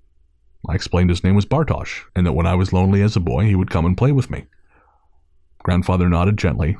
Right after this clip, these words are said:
and said that his name was Bartosz, but I couldn't have played with him.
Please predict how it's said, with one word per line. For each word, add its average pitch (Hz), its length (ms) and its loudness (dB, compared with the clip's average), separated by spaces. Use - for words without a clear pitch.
and 92 120 -2
said 90 180 -2
that 85 100 -2
his 90 160 0
name 98 200 4
was 101 160 2
Bartosz, - 600 -4
but 85 100 0
I 92 100 2
couldn't 110 280 0
have 92 140 -2
played 104 220 2
with 107 100 -4
him. - 160 -12